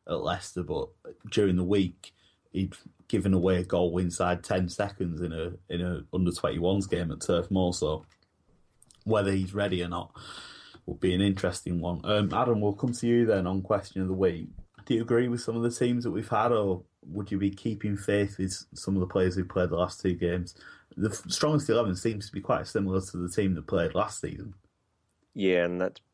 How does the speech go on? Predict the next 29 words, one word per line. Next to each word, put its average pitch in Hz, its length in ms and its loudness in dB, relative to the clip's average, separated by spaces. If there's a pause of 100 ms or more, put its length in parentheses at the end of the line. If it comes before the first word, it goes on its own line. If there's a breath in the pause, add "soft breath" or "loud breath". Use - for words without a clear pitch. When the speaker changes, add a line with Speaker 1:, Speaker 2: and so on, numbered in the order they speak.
(220)
Speaker 2:
probably 92 320 -4
shows, 87 440 0
uh, 92 360 2
how 90 200 0
well 90 280 2
we, 87 400 -2
uh, 87 140 0
signed 90 440 0
players 95 460 0
during 92 340 -2
the 90 100 -4
off 87 180 -2
season. 90 400 -2
I 101 60 2
think, 135 320 -2
um... 92 280 0 (760 soft breath)
I 131 80 -2
think, - 240 0
I - 20 0
think 110 320 -2
Boyd 98 260 4
is 95 80 -4
probably 90 240 0
a 87 40 -6
good 90 140 -4
shout. - 360 -2 (140)
It - 240 -4
really, 110 500 0
my, 104 280 0